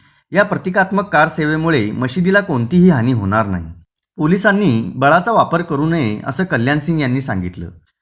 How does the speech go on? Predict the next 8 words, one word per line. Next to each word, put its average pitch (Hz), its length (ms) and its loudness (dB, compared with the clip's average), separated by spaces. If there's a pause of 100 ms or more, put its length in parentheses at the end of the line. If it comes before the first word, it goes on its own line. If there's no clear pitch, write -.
(160)
स्थानिक 185 420 0
प्रशासनाने 151 760 0
केंद्रीय 139 500 0
सुरक्षा 147 380 -2
दलांची 139 600 0
मदतही 135 440 0
मागू 139 300 2
नये 135 340 -2